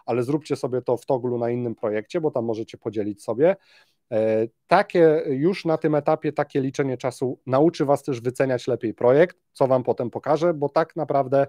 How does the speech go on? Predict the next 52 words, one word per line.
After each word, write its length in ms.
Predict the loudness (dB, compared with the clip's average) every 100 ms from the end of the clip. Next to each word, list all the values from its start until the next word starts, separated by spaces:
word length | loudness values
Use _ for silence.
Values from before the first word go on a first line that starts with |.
| -4 -20 _ 0
Toggl 340 | 0 4 2
służy 320 | 2 -4 -2
do 100 | -2
tego, 260 | 0 0 0
żeby 260 | -2 -2 -2
liczyć, 340 | -2 -8 -8
programiści 600 | -8 -2 0 -2 -6 -10
tym 200 | -6 -4
liczą 340 | -6 -6 -8
czas, 300 | 0 0 0
który 200 | -4 -6
poświęcają 540 | -4 -8 -8 -2 0 0
na 120 | -2
dany 240 | -2 -4
projekt, 300 | -2 -2 0
żeby 160 | -2 -2
go 120 | -2
potem 280 | -4 -6 -4
wycenić. 500 | -6 -4 -4 -4 -12 -20 -16 -2
Tam 160 | 2
nawet 280 | 4 2 0
jest 300 | -4 -4 -6
coś 200 | -6 -4
takiego, 340 | -4 -4 -4
że 100 | -2
możecie 340 | -2 -2 -2 -6
ustalić 420 | -4 -4 -4 -6
stawkę 360 | -2 -2 -2 -4
godzinową 480 | -4 0 0 0
i 80 | 0
od 100 | 0
razu 260 | 0 0 0
wam, 180 | -2 -2
e, 80 | -4 -4 -4 -2
ile 200 | -2 -2
powinniście 480 | -2 -4 -6 -6 -8
wziąć 280 | -6 -6 -8
od 120 | -12
klienta 440 | -6 -6 -4 -6
pieniędzy. 540 | -4 -6 -4 -4 -4 -4 -10 -20 -20 -20 -4
E, 640 | 0 2 2 2 0 0 0
Toggl 320 | 0 2 2
do 100 | 2
tego 200 | 0 0
głównie 280 | 0 -2 0
służy, 280 | 0 4
ja 100 | 4
go 120 | 4 2
po 80 |
prostu 300 | -2 -6 -6
tak 180 | -6 -6
sobie 320 | -4 -2 -2